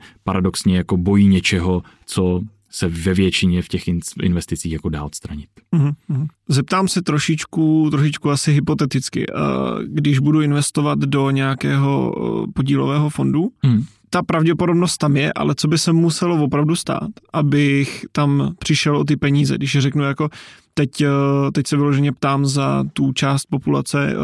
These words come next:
Speaker 2: kteří jsou nejvíc pesimističtí v tom smyslu, že
Speaker 1: No.
Speaker 2: když dám peníze, když dám, eh, za deset let, eh, pět set tisíc do akcí, tak, eh, se mně může stát, že se něco stane a budu mít nulu, nebo,
Speaker 1: Jo, jo, jo.
Speaker 2: nebo to. Co by
Speaker 1: Tak
Speaker 2: se muselo stát, aby se tohle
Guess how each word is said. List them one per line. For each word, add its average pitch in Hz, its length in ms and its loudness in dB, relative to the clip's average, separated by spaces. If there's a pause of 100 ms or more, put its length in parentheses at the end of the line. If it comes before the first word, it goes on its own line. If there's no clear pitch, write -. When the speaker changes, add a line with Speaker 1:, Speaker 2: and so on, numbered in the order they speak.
(300)
Speaker 2:
kteří 135 260 -4
jsou 147 220 0
nejvíc 143 520 2
pesimističtí 143 800 -4
v 175 60 -12
tom 151 200 -4
smyslu, 143 380 0
že 147 160 2 (120)
Speaker 1:
No. - 60 -4 (260)
Speaker 2:
když 143 160 2
dám 143 180 0
peníze, 147 420 2
když 139 160 2
dám, 143 320 2
eh, 143 600 -2 (180)
za 143 200 -2
deset 147 340 0
let, 143 240 0 (100)
eh, 139 300 0
pět 143 160 -2
set 139 100 -2
tisíc 139 340 -2
do 147 120 2
akcí, 147 420 0
tak, 143 280 -4
eh, 143 160 0
se 147 100 0
mně 143 120 2
může 143 240 2
stát, 135 340 -2
že 135 160 0
se 147 120 0
něco 143 260 0
stane 139 340 0
a 139 120 0
budu 139 220 0
mít 139 160 2
nulu, 135 300 2
nebo, - 340 -2
Speaker 1:
Jo, 117 140 2 (140)
jo, - 60 -4 (100)
jo. 104 80 0
Speaker 2:
nebo 139 180 0
to. - 120 -8 (200)
Co 131 100 0
by 127 40 4
Speaker 1:
Tak 147 80 4
Speaker 2:
se 143 100 2
muselo 151 280 0
stát, 143 240 -2
aby 139 140 -2
se 143 160 -4
tohle - 160 -2